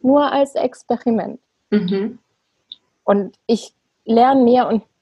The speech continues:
Speaker 1: mehr drauf, ähm, äh, ich lerne mehr und mehr, dass das Verlangen wirklich mein Freund ist und mich
Speaker 2: Mhm.
Speaker 1: mehr und mehr zu mir bringt und zu einem authentischen Selbst.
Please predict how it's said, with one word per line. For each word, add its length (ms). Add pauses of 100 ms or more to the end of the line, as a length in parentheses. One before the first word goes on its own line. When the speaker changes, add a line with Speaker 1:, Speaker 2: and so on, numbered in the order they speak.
(180)
Speaker 1:
mehr 220
drauf, 480 (200)
ähm, 360 (160)
äh, 260 (460)
ich 160
lerne 200
mehr 140
und 120
mehr, 140
dass 320
das 360
Verlangen 540
wirklich 300
mein 160
Freund 440
ist 260
und 280
mich 180
Speaker 2:
Mhm. 580 (420)
Speaker 1:
mehr 140
und 200
mehr 220
zu 160
mir 220
bringt 420
und 160
zu 120
einem 140
authentischen 960 (260)
Selbst. 680